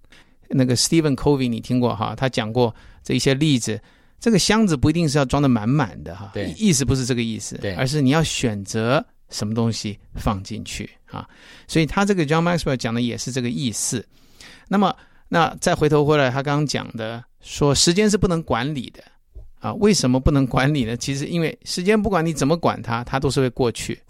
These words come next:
Speaker 1: 根本抓不住它，你也不能改变它，你也不能增加它，也不能减少它。仔细想一想，没错，你不能管理时间。那我们每次讲时间管理，时间管理，最后讲的却是什么呢？你只能管理你自己。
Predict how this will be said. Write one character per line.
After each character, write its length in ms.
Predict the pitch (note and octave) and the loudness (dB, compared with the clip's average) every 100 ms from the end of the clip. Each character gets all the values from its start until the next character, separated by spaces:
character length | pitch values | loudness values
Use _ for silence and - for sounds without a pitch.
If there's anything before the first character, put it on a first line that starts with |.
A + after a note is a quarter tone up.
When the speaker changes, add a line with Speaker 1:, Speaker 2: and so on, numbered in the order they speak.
| _ | _
Speaker 1:
根 120 | - | 0
本 140 | E3 C3 | 2 2
抓 220 | - D3 | 4 2
不 100 | C#3+ | 2
住 160 | D3 B2+ | -4 -4
它， 360 | A#2+ B2 C3 - | -2 -2 -4 -8
你 120 | - C3+ | -2 0
也 60 | |
不 80 | A#2+ | 2
能 180 | C3 B2+ | 2 2
改 260 | B2+ G#2 G2+ | 0 -4 0
变 260 | B2+ A#2+ | 2 2
它， 380 | A2 A2 G#2+ B2+ _ - | 0 -4 -6 -10 _ -4
你 80 | |
也 40 | C3 | 0
不 100 | E3 | 4
能 200 | D3 C#3+ | 4 2
增 240 | - F3+ | 2 2
加 240 | F3+ E3+ E3 | 4 4 4
它， 280 | D3+ D3 | 2 0
也 80 | C3 | 0
不 80 | A2 | -2
能 180 | A#2 A2+ | -4 -4
减 240 | A2+ A2 | -6 -6
少 180 | B2 A2 | -6 -10
它。 200 | - A2 - - - | -12 -18 -18 -20 -8
仔 180 | - | -2
细 160 | C#3 F#3+ | 2 2
想 240 | C#3+ B2+ | 2 2
一 60 | B2+ | 2
想， 120 | A#2+ | 0
没 140 | A2 A2+ | -2 -2
错， 280 | - A#2+ - - | -2 -2 -4 -6
你 80 | B2+ | -4
不 140 | - | 2
能 160 | C3 A#2 | 2 2
管 200 | A#2+ A2 | 0 0
理 140 | A#2+ | 0
时 220 | G#2+ - G#2+ | -2 -8 -4
间。 280 | C3 C3+ - - - - - - | 2 2 0 -14 -20 -20 -20 0
那 120 | A#3+ | 4
我 140 | G3 | 4
们 20 | |
每 140 | G3 C#3+ | 4 2
次 160 | G3 | 2
讲 180 | D#3 B2+ | 0 2
时 200 | A#2+ C#3+ | 2 0
间 180 | C3+ D3 | 2 2
管 160 | C3+ C3+ | 4 2
理， 100 | A#2+ | 0
时 120 | - | 0
间 200 | B2 B2+ | 0 0
管 160 | A#2+ | -2
理， 160 | A#2 G#2+ _ _ _ _ _ _ | -4 -8 _ _ _ _ _ _
最 180 | - C#3+ | 2 4
后 140 | C3+ | 4
讲 180 | A#2+ G#2 | 0 -6
的 80 | A2 | -4
却 180 | - A#2+ | 0 0
是 120 | A#2 | -2
什 140 | A2 | -6
么 100 | A2 | -8
呢？ 160 | A#2 A#2 - _ - | -10 -14 -20 _ -6
你 120 | B2+ | -4
只 140 | A#2+ | 0
能 120 | A2+ A#2 | 0 2
管 260 | A#2+ A2+ | 2 2
理 180 | A#2+ A#2 | 2 2
你 120 | A2+ | -2
自 240 | G#2 - A#2 | -4 -4 -4
己。 360 | - - - | -4 -12 -14